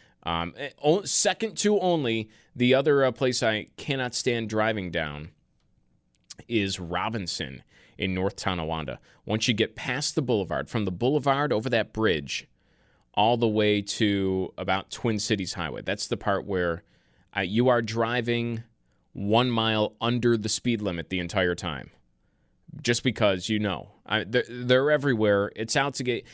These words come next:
and it's one of those, it's a full straightaway.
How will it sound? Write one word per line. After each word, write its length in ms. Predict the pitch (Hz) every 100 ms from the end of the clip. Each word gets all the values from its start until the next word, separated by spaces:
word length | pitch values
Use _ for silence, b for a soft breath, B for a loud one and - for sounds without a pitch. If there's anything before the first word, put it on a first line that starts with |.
| B -
and 200 | 127 131
it's 140 | -
one 180 | 131 147
of 60 |
those, 200 | 143 135
it's 180 | 123 123
a 120 | 117
full 440 | 104 - 143 156 165
straightaway. 880 | - - 160 160 156 156 156 160